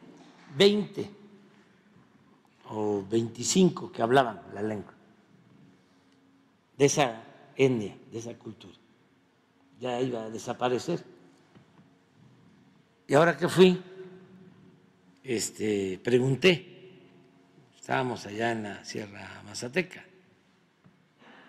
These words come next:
y me dijo Salomón Jara, el gobernador,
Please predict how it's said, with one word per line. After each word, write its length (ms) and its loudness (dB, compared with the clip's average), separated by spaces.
y 80 -6
me 140 2
dijo 500 4
Salomón 840 -2
Jara, 420 -14
el 100 -16
gobernador, 520 0